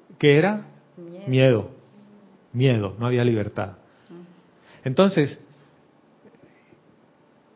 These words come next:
Speaker 1: comparto esto con ustedes porque una de las características de un templo es que tú puedas servir libremente y que tú te sientas libre. Obviamente hay reglas. Uno se ciñe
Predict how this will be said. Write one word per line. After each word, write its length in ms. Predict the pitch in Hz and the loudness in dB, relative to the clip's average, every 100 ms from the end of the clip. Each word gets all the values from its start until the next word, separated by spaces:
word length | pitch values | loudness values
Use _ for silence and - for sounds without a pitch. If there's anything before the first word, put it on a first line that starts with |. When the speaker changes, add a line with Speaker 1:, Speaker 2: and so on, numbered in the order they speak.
| _ | _
Speaker 1:
comparto 460 | 160 151 190 202 208 | 2 4 6 6 2
esto 180 | 202 | 0
con 100 | 165 | 0
ustedes 360 | 160 - 202 202 | 0 2 2 0
porque 480 | 170 - 131 131 - _ _ - | -2 -4 -4 -8 -12 _ _ 0
una 260 | 208 247 202 | 4 6 6
de 60 | |
las 160 | 165 120 | 4 2
características 840 | 147 131 101 135 180 - 170 147 | 0 0 0 0 0 -2 -4 -2
de 100 | 131 | -2
un 140 | 147 143 | -4 -2
templo 600 | 208 190 156 - 113 170 | -2 -2 -2 -8 -10 -8
es 120 | 147 | -10
que 160 | - 143 | -4 -4
tú 240 | 139 165 | -2 -4
puedas 260 | 160 160 131 | 2 0 2
servir 420 | 135 120 147 156 - - - | 0 0 -2 -2 -8 -20 -8
libremente 840 | 117 120 127 117 113 104 87 87 - _ _ _ _ _ _ - | -2 0 0 0 -2 -2 -8 -12 -20 _ _ _ _ _ _ -8
y 100 | 113 | -4
que 100 | 113 | -4
tú 120 | 123 | -4
te 120 | 120 123 | -6 -6
sientas 520 | 131 131 147 135 - _ _ | -6 -6 -8 -12 -16 _ _
libre. 380 | 110 110 98 76 - _ - | -8 -4 -4 -6 -14 _ -2
Obviamente 600 | 165 190 165 147 175 175 - | 2 4 2 -2 -6 -8 -4
hay 120 | 202 | -2
reglas. 480 | 220 196 101 104 - _ | -2 -2 -6 -8 -20 _
Uno 420 | 156 151 160 165 - _ | -8 -4 -6 -8 -16 _
se 160 | - 135 | -6 -4
ciñe 480 | - 120 160 254 | -4 -4 -4 -6